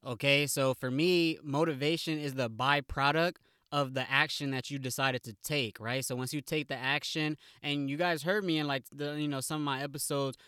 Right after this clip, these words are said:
by the time I get to the end of the episode, I tell you guys I feel like I got the fire, right? Like, I'm talking fast and I'm just on go because I start to get excited and, you know, I'm, I feel like I'm really getting my point across, and I be hoping that this energy is, like, reciprocating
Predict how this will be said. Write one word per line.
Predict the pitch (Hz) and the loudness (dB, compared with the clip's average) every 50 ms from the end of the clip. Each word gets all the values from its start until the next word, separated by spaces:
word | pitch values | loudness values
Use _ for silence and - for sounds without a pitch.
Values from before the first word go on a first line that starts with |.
| _ _ _ _ _ _ | _ _ _ _ _ _
by | 127 139 139 | 2 4 4
the | 135 127 | 4 2
time | - 156 156 147 143 | 0 0 2 2 2
I | 135 | 0
get | 131 139 139 | 0 -2 -4
to | - 131 | -6 -8
the | 123 120 | -8 -6
end | 143 147 147 | -2 -2 -2
of | 131 | 0
the | 127 120 | -2 -2
episode, | 127 147 156 156 139 - 147 135 131 | -2 -2 -2 -2 -2 0 0 0 0
I | 127 123 | 0 0
tell | - - 151 160 | 0 0 0 2
you | 160 151 | 2 2
guys | 139 139 131 123 | 0 0 -2 -2
I | 123 123 | -2 -4
feel | - - - 143 139 | -6 -6 -4 -2 0
like | 131 123 | 0 0
I | 120 120 | 0 0
got | 131 127 120 - | 0 -2 -2 -2
the | 107 | -8
fire, | 104 - - 143 170 165 131 113 110 | -12 -4 0 2 4 4 4 2 0
right? | 110 117 127 135 139 | -2 -2 -2 0 0
Like, | 131 123 117 - - - - _ _ | -2 -2 -4 -4 -8 -14 -20 _ _
I'm | 123 131 127 - | -4 -4 -4 -4
talking | - 151 147 151 143 - 127 117 | -2 0 2 2 2 0 -4 -6
fast | - - 143 147 147 151 151 139 - | -4 -2 0 2 2 2 0 -2 -2
and | 143 | -4
I'm | 135 135 127 | -4 -4 -4
just | 131 131 131 | -4 -6 -6
on | - 156 139 131 127 123 120 | -6 -4 -4 -4 -2 -2 -2
go | 131 143 156 | 0 0 2
because | 156 147 - 143 127 | 0 0 -4 -4 -4
I | 131 | -4
start | 123 - - 151 139 | -4 -4 -4 -4 -4
to | 127 127 | -4 -4
get | 139 131 | -4 -4
excited | 123 110 - - - - 139 147 147 143 143 143 143 135 - - - _ - | -4 -4 -4 -4 -2 0 0 0 2 0 0 -2 -4 -6 -8 -16 -20 _ -8
and, | 123 131 | -6 -4
you | 139 | -2
know, | 139 135 131 | 0 0 0
I'm, | 127 127 123 123 120 - _ _ _ _ _ _ _ _ _ _ | 0 -2 -4 -6 -10 -14 _ _ _ _ _ _ _ _ _ _
I | 113 | -14
feel | - - 165 156 | -4 -2 0 2
like | 147 139 - | 2 2 0
I'm | 131 127 | 0 0
really | 147 160 156 147 | 2 2 2 0
getting | 135 147 151 151 | 0 0 0 0
my | 139 127 113 110 | 0 -2 -4 -6
point | - - 175 170 165 160 | -2 0 2 2 2 2
across, | 143 - - 165 165 165 165 160 151 - | 0 0 2 4 4 6 4 4 2 0
and | 139 131 | -4 -6
I | 123 | -6
be | 123 127 123 | -6 -8 -10
hoping | 120 147 160 175 170 160 160 | -6 -2 0 0 0 0 -2
that | 151 143 131 | -2 -2 -2
this | 131 131 120 - | -6 -8 -8 -6
energy | 147 151 151 151 147 143 143 143 139 | -4 -2 -2 -2 -2 -2 0 0 0
is, | 135 127 127 | 0 -2 -2
like, | 123 123 120 113 | -2 -2 -2 -2
reciprocating | 117 117 - - 156 139 - 123 - - 151 139 135 131 127 131 | -2 -2 -2 0 -2 -2 -4 -8 -8 -4 -4 -2 0 0 -2 -2